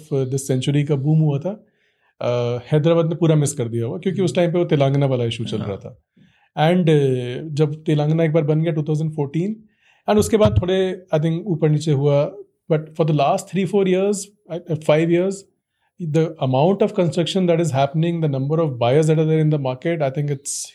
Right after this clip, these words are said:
Speaker 1: humongous। So the market has done really well in the last five years in Hyderabad। Similar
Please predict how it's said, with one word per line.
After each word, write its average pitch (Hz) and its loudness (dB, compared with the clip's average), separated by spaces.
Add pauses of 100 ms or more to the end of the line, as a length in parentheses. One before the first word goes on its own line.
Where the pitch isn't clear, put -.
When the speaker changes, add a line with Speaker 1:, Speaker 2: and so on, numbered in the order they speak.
Speaker 1:
humongous। 120 0 (540)
So 165 -2
the 156 0
market 147 -2
has 165 2
done 165 2
really 175 4
well 170 2
in 151 2
the 127 -2
last 123 -6 (100)
five 131 0
years 123 -2
in 123 -8
Hyderabad। 117 -8 (760)
Similar 220 2